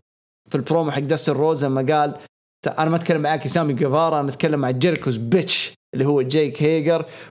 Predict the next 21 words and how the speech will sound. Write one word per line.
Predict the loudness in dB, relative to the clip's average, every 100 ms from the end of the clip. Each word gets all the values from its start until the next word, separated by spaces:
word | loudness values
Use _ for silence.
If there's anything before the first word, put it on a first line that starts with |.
| -2
وأبغى | 0 2 2 2 0 -2 -10 -10
a | -10 -6
piece | 2 2 2
of | 0
your | 0 0
ass، | 2 0 0
أبغاها | -2 0 0 0 -2 -4 -10 _ _ -6
في | -2 0
ريفولوشن"، | 0 -2 0 0 -2 -2 -4 -6 -16 _ _ -6
وراح، | 0 0 -2 -6 -10
آه، | -6 -2 -2 -2 -4 -8 -8 -4
أن-، | -4 -4
يعني | -6 -4 -4 -6 -10
راح | -6 -2 -2 0
أوريك، | 0 0 -2 -2
آه، | 0 0 -2 -4
كيف | -4 -4
سويت | -4 0 -2 -2
في | -2
يدي، | -2 -2
راح، | -4 -6